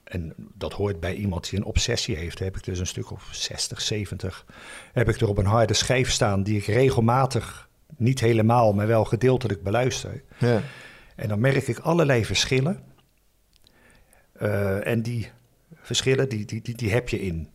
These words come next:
Speaker 1: tempi, hè, dus tempo's en in,
Speaker 2: Ja.
Speaker 1: in, in, eh, grootte van koren. Er zijn dingen die men nog niet precies weet, hoe Bach het precies bedoeld heeft. Maar wat wel zeker is, is dat iedere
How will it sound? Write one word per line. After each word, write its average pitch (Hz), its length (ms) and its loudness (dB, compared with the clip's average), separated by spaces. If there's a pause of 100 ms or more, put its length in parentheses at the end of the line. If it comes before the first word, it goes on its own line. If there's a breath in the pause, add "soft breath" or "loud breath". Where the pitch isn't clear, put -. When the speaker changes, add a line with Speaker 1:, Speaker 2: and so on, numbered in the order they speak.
Speaker 1:
tempi, 143 540 2
hè, 131 160 -4
dus 139 220 -10
tempo's 110 560 -4
en 90 280 -6
in, - 160 -10
Speaker 2:
Ja. 104 120 -2
Speaker 1:
in, - 120 -10
in, 78 180 -10
eh, 78 120 -10
grootte 113 480 0
van 98 200 -4
koren. 117 560 2 (600 loud breath)
Er 110 100 -4
zijn 143 220 4
dingen 127 260 4
die 113 140 0
men 110 380 4
nog 113 260 -2
niet - 360 -4 (320)
precies - 380 -2
weet, 104 280 0
hoe 143 120 0
Bach 117 240 0
het - 140 -8
precies - 320 -6
bedoeld 120 380 -2
heeft. 127 320 -6 (420 loud breath)
Maar 113 180 0
wat 113 160 0
wel 120 420 4 (540)
zeker 110 480 0
is, 110 220 -2
is 92 160 -4
dat 98 200 0
iedere 101 460 -2